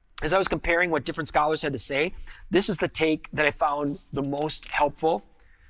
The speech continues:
The person said this, "Building one's own house rather than God's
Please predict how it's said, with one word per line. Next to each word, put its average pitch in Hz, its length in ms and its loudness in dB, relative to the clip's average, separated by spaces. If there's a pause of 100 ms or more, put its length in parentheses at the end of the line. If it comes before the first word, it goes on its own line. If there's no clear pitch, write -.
(240)
The - 80 -10
person 147 300 -2
said 143 200 -2
this, 131 320 -4 (720)
"Building 190 460 4
one's 180 260 2
own 165 200 4
house 139 840 0 (640)
rather 151 300 2
than 135 200 -4
God's 135 580 -6